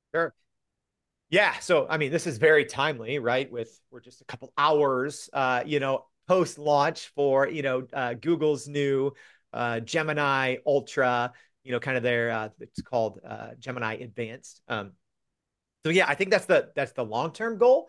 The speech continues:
You know, I think it, right now, at least on the Google side, you know, it's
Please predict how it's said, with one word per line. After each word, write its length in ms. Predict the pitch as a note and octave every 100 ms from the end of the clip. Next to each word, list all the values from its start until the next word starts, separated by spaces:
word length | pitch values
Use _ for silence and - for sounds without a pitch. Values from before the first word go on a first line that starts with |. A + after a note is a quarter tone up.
| _ _ _
You 60 | D3+
know, 60 |
I 60 | D3
think 200 | F#3 F3
it, 100 | C3+
right 180 | D#3 C3
now, 260 | C3+ D#3
at 80 | D3+
least 200 | C#3+ -
on 80 | B2
the 40 |
Google 240 | A#2 D3 D3+
side, 420 | E3 D3+ D3 D3 _ _ -
you 80 |
know, 120 | C3 C3
it's 260 | B2+ -